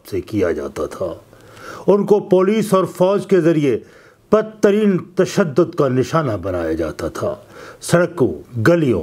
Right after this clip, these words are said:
मोहल्लों और हर महफिल पर उन पर नफरत से उंगश नमाई की जाती थी, उनको दुष्नाम दिया जाता था,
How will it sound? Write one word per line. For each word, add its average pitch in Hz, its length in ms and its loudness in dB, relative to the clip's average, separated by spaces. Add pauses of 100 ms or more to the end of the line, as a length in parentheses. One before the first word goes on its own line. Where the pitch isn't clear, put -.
(140)
मोहल्लों 120 560 2
और 87 200 -4
हर 180 260 2
महफिल 147 500 0
पर 82 260 -6 (480)
उन 185 120 4
पर 123 280 0
नफरत 135 380 2
से 110 200 0 (160)
उंगश 165 300 0 (100)
नमाई 120 380 2
की 95 220 -4
जाती 85 360 -4
थी, 101 340 -6 (1040)
उनको 180 280 4
दुष्नाम 190 640 2
दिया 101 240 2
जाता 85 360 -4
था, 80 320 -10